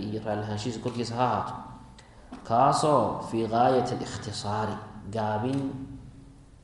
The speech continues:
meeshii ugu dambeysay ah. Wa nihaayati al-iijaazi, iijaaz meeshii ugu dambeysay iyaduna ah.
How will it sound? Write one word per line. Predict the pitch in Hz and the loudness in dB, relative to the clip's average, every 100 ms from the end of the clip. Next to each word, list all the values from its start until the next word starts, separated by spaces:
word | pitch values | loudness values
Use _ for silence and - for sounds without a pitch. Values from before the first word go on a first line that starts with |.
| - | -6
meeshii | 113 120 123 | -4 -2 -2
ugu | 139 180 | 0 0
dambeysay | 131 110 107 - - | 2 0 0 -2 -4
ah. | - - - - - - - - - - | -6 -10 -14 -16 -18 -18 -18 -18 -18 -6
Wa | 110 | -2
nihaayati | 113 113 127 120 127 | -2 0 2 2 0
al-iijaazi, | 113 110 107 113 127 131 143 - - - - - - - - 117 | -2 -2 0 4 4 4 0 -4 -8 -14 -16 -20 -20 -20 -10 -2
iijaaz | 117 113 143 131 107 - - - - - - - - - - | -2 2 4 4 4 -2 -8 -12 -14 -16 -18 -20 -20 -16 -4
meeshii | 123 127 - 120 | -2 -2 -2 -2
ugu | 180 | 0
dambeysay | 165 135 123 120 | 0 0 0 0
iyaduna | 120 107 | 0 -2
ah. | - | -4